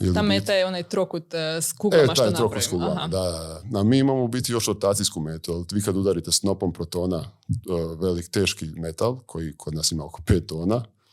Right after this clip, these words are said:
Speaker 1: on se jako zagrijava na tom mjestu. I vi ga tri put udarite i on eksplodira. Može iza-, izazvati ogromnu eksploziju, tako da ga mi moramo rotirati. Ima, ovaj, jedan, a,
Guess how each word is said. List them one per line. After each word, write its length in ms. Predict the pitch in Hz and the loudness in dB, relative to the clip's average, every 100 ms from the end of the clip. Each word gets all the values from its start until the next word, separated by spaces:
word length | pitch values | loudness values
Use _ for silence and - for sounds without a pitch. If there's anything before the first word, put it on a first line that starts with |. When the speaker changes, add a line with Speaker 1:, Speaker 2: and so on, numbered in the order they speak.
| _ _ - | _ _ -8
Speaker 1:
on 120 | 90 | -2
se 120 | 85 90 | 2 2
jako 220 | 87 87 | 2 0
zagrijava 440 | 85 85 90 78 | -6 -2 -2 -2
na 120 | 80 | -6
tom 180 | 80 78 | -12 -16
mjestu. 340 | 73 76 - 90 _ _ _ _ - | -10 -8 -8 -10 _ _ _ _ -6
I 60 | 87 | -2
vi 120 | 87 | 0
ga 100 | 80 | -2
tri 200 | 87 87 | -4 -4
put 180 | - 87 | -4 -2
udarite 400 | 85 87 85 90 | 0 0 0 -4
i 20 | |
on 100 | 90 | -4
eksplodira. 520 | - 92 87 78 73 80 | -6 -4 -2 -4 -10 -14
Može 280 | 101 82 80 | -8 -6 -6
iza-, 260 | 78 73 80 | -8 -10 -8
izazvati 400 | - 82 82 82 | -6 -6 -6 -4
ogromnu 340 | 85 78 73 | -4 -4 -12
eksploziju, 520 | 73 - - 92 90 85 | -16 -8 -2 0 0 -2
tako 240 | 85 82 | -6 -8
da 140 | 73 | -12
ga 120 | 80 82 | -12 -10
mi 140 | 82 | -10
moramo 320 | 80 80 80 | -10 -14 -16
rotirati. 720 | 80 85 95 98 104 104 95 - - - - - - | -16 -6 0 0 0 -2 -4 -6 -20 -20 -20 -8 0
Ima, 320 | 92 85 82 | 2 2 -2
ovaj, 560 | 90 87 82 85 82 85 107 | -4 -4 -4 -4 -6 -10 -12
jedan, 460 | 90 82 87 82 | -6 -4 -4 -6
a, 320 | 80 80 80 | -8 -10 -10